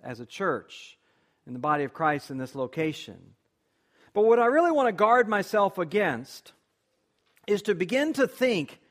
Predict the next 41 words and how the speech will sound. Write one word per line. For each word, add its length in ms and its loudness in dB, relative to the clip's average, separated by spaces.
that 140 -2
it's 120 0
actually 460 2
this 260 2
building 760 0
that 200 -2
made 220 -2
the 60 -4
memories, 580 -6
that 100 0
it's 100 -2
actually 320 2
the 100 0
bricks 300 -2
and 160 2
mortar 580 4
that 140 -2
made 220 0
the 60 -2
memories. 640 -4
That, 160 -2
that 260 0
I 80 0
want 160 2
to 60 2
guard 340 4
myself 580 2
from 180 -2
beginning 420 2
to 100 -4
think 360 -2
that 140 -2
somehow 420 0
the 120 -2
building 420 4
is 160 -2
the 80 -6
church 580 2
or 120 -2
the 100 -4
church 480 0